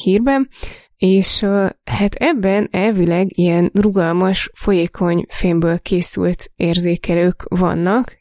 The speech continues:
illetve parányi pneumatikus, hát léggömbizomnak írták itt a Bitport, Bitport cikkében, ami n-, nagyon érdekesen hangzik, és, ö,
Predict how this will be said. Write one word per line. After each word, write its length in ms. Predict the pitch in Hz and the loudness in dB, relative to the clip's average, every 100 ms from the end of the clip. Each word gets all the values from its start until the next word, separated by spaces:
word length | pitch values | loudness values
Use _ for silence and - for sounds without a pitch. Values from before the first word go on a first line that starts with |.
| _ | _
illetve 720 | 196 196 170 165 - 202 202 - _ - - _ _ - | 2 2 2 -2 0 0 -2 -6 _ -18 -18 _ _ 0
parányi 480 | 233 269 180 170 180 | 2 2 0 -2 -4
pneumatikus, 920 | - 196 208 170 175 - 180 202 202 - | -2 0 2 0 -2 -2 0 2 0 0
hát 260 | 185 196 - | -2 -2 -2
léggömbizomnak 1000 | - 247 294 202 175 180 180 175 175 175 - | 0 0 2 0 0 2 2 0 0 -2 -4
írták 600 | - 185 - - 185 185 | -2 0 0 -4 -4 -4
itt 180 | 185 - | -6 -6
a 40 | 185 | -2
Bitport, 480 | 180 180 - 175 - | -2 0 -2 -4 -4
Bitport 580 | 180 190 - 190 180 - | -2 -2 0 -2 -2 -2
cikkében, 840 | 190 180 - 180 175 170 185 196 - | -2 -2 -4 -2 0 0 -2 -4 -4
ami 340 | 170 170 170 - | -2 0 -2 -4
n-, 340 | - 190 196 - _ _ - | -4 0 0 -2 _ _ -2
nagyon 440 | 175 202 190 156 | 0 2 2 0
érdekesen 640 | - - - 180 - 185 | -2 -4 -2 -2 -2 -2
hangzik, 580 | 175 180 175 180 196 - | -2 0 2 2 0 -2
és, 260 | 175 - | -4 -2
ö, 120 | - | -2